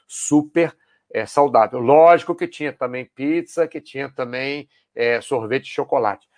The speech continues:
Mas, basicamente, noventa por cento da comida lá era, era super, é, saudável. Eu comia lá, então, Lorde da Moeda, é possível. O problema é se arrumar um restaurante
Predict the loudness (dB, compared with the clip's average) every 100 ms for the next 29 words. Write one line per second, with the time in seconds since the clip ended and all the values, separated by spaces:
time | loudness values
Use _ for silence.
0 | _ _ 0 2 2 0 4 4 2 -2
1 | -2 -4 -8 -2 0 0 -2 -4 -14 -10
2 | -6 -6 -6 -6 -2 2 4 6 6 4
3 | 2 _ -6 -4 -6 -12 -8 -10 -10 _
4 | _ _ _ -10 -10 -2 0 2 0 -2
5 | 0 0 2 4 4 4 2 2 2 0
6 | _ 0 0 2 -2 -2 -2 0 0 0
7 | -6 -6 -6 -8 -6 -6 -6 -10 -6 -4
8 | -4 -6 -4 -4 -4 -8